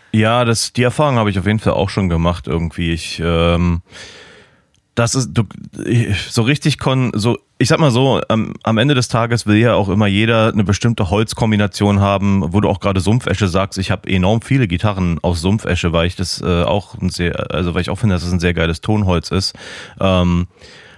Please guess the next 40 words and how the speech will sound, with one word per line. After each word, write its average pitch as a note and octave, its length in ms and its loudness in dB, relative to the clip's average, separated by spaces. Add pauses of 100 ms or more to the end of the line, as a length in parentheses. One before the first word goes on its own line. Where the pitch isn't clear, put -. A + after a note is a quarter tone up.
(160)
aber G#2 340 0
ich G#2 100 0
habe G#2 100 -2
auf G#2 120 0
jeden A#2 120 0
Fall - 140 -2
auch A2 140 -2
die A#2+ 100 -2
Erfahrung G2+ 500 0
gemacht, F#2+ 380 0
dass F#2+ 140 -4
du G2 100 -8
manchmal G2 480 0
einfach, G2+ 500 -2
äh, G2 240 0
selbst G2+ 320 -2
zwei G2+ 220 0
von G2+ 160 0
der F#2 120 0
gleichen F#2 360 0
Gitarre F#2+ 420 0
halt G2+ 200 0
hast G#2 260 -2
und F#2+ 160 -2
eine F#2+ 240 0
kann F#2+ 400 0 (180)
grandios F#2+ 600 0
klingen G#2+ 420 2 (100)
und F#2+ 200 0
die F#2+ 120 0
andere, F#2+ 920 2
äh, - 60 -18
scheiße. G#2+ 640 0 (240)
Eine G#2 280 2
ist G2 120 2
schwer, G#2+ 320 2
die G2+ 140 0
andere G2+ 260 0
leicht F#2+ 440 2
irgendwie. G#2 680 2